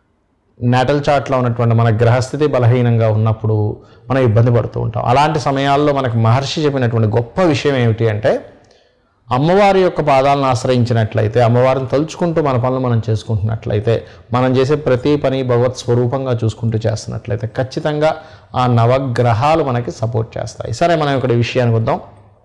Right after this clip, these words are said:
ముందుగా గ్రహస్థితి ఏ విధంగా చూ-, ఉందో చూద్దాం. ఇక్కడ ఈ వారం గ్రహస్థితి కనుక గమనించినట్లయితే, మనకి మిథునం నుంచి చంద్రుడు ప్రారంభమై కన్యా రాశి వరకు సంచరిస్తాడు.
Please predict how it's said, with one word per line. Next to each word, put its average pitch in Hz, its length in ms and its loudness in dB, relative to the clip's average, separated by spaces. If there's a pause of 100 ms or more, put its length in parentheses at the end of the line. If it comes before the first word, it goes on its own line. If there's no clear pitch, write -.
(760)
ముందుగా 170 680 4 (760)
గ్రహస్థితి 147 580 2
ఏ 156 60 4
విధంగా 135 300 2
చూ-, - 240 -6
ఉందో 120 180 2
చూద్దాం. 101 360 -4 (300)
ఇక్కడ 175 200 0 (160)
ఈ 147 80 2
వారం 147 380 2
గ్రహస్థితి 131 440 0
కనుక 113 240 0
గమనించినట్లయితే, 113 840 -2 (460)
మనకి 147 560 2 (480)
మిథునం 143 520 2
నుంచి 196 240 0 (100)
చంద్రుడు 151 220 2
ప్రారంభమై 131 720 2 (1080)
కన్యా 143 260 2
రాశి 135 240 2
వరకు 135 200 2
సంచరిస్తాడు. 113 640 0